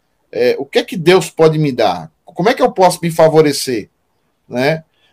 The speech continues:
E, e depois que elas são confrontadas, o pastor Antônio também tocou um pouco sobre isso,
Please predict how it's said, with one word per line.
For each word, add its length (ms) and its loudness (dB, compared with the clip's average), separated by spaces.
E, 260 -2
e 640 0
depois 480 2
que 100 2
elas 180 4
são 480 2
confrontadas, 920 2
o 80 -2
pastor 560 -2
Antônio 340 -4
também 240 -6
tocou 300 -6
um 60 -8
pouco 240 -6
sobre 280 -6
isso, 240 -6